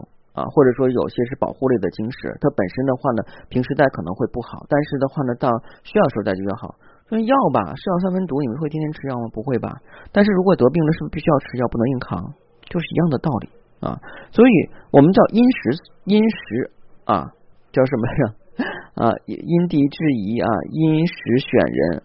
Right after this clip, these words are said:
啊，石是石头的石啊，晶石的石啊。这个石头的话呢，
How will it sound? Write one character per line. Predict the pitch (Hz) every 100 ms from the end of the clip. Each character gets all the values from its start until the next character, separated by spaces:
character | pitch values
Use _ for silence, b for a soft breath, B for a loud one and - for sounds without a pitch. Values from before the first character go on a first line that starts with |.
| _
啊， | - 58
石 | - 123
是 | 143
石 | 147 - 113
头 | 131
的 | 139
石 | - 80 -
啊， | -
晶 | - 127
石 | -
的 | 92
石 | - - - - -
啊。 | - - - b b b b b
这 | 233
个 | 220
石 | - 131
头 | 190
的 | 160
话 | 170
呢， | 160